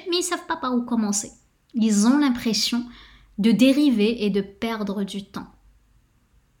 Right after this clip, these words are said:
Moi, ce que je fais, c'est que je leur apprends à comment clarifier ce qu'ils veulent, comment commencer à agir, comment créer une vie qui les passionne. Cela commence par leur réflexion. Et la bonne nouvelle,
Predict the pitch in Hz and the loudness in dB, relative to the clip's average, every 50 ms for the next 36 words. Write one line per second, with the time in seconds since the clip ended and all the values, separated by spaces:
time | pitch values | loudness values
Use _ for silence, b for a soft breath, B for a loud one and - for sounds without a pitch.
0 | _ _ _ _ _ _ - 226 233 233 - 254 233 - - 277 311 370 359 - | _ _ _ _ _ _ -4 -4 -4 -2 0 0 0 0 0 -2 -4 -4 -2 -4
1 | 254 214 208 196 214 208 208 240 240 - - - 392 427 294 240 - 247 226 220 | -4 -2 0 0 0 0 0 -2 -2 -4 -6 -8 -6 -4 -4 -4 -2 -2 -2 -4
2 | 220 226 - - 262 247 240 240 233 - 262 240 - - 226 220 202 190 190 202 | -4 -6 -4 -2 0 2 2 2 2 2 0 -2 -2 0 0 0 0 0 -2 -4
3 | 185 185 - - - - _ - - _ - - 240 247 269 269 262 269 247 220 | -4 -6 -8 -12 -16 -20 _ -20 -18 _ 0 4 6 6 6 4 4 2 2 2
4 | 214 220 - 269 240 226 - 175 - - 214 214 214 202 208 254 311 349 339 - | 2 2 2 0 0 0 0 0 0 2 2 2 4 4 4 2 0 0 -4 -6
5 | - - 233 208 208 208 - - 254 240 226 220 202 196 202 247 330 359 359 - | -4 -2 0 0 0 -2 0 4 6 6 6 6 6 6 6 6 6 4 4 -2
6 | - 220 214 208 202 208 214 190 196 - - - 190 185 202 - B B B B | -4 -2 0 0 0 0 -2 -6 -6 -6 -6 -4 -6 -8 -8 -12 B B B B
7 | B B B B B B B 247 240 240 247 277 254 269 269 - - 240 233 233 | B B B B B B B 4 4 4 4 4 4 4 2 0 0 0 0 0
8 | 220 226 220 196 180 175 - 226 254 247 - - - 240 240 240 - - - - | 0 0 0 -2 -4 -4 -2 0 0 0 -2 -2 0 0 0 0 0 -4 -4 -4
9 | 202 - - - _ _ _ _ _ _ _ _ _ _ _ _ - 262 233 233 | -4 -8 -12 -20 _ _ _ _ _ _ _ _ _ _ _ _ -4 0 2 4
10 | 233 202 214 220 226 226 233 226 208 233 254 330 370 | 4 4 6 4 4 6 4 4 2 2 0 0 -2